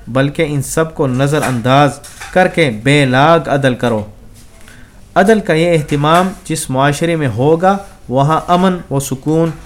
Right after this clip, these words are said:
اور اللہ کی طرف سے رحمتوں اور برکتوں کا نزول ہوگا۔ صحابہ کرام رضی اللہ عنہم نے اس نقطے کو بھی خوب سمجھ لیا تھا،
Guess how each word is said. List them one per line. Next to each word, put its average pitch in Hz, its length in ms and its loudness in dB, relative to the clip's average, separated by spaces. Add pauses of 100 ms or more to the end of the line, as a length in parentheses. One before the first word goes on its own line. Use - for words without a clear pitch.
(180)
اور 131 180 -2
اللہ 165 200 2 (120)
کی 147 60 -8
طرف 160 300 -2
سے 139 140 -4
رحمتوں 156 580 0 (260)
اور 180 120 -4
برکتوں 147 580 -2
کا 143 140 -2
نزول 143 440 -2 (320)
ہوگا۔ 120 500 2 (1900)
صحابہ 175 460 2 (160)
کرام 160 400 2
رضی 143 280 -2
اللہ 151 200 -2
عنہم 147 520 -2
نے 147 180 0 (580)
اس 196 240 -4
نقطے 170 360 -2
کو 190 180 -2
بھی 135 200 -4
خوب 147 440 -2
سمجھ 139 360 -2
لیا 165 280 2
تھا، 180 280 0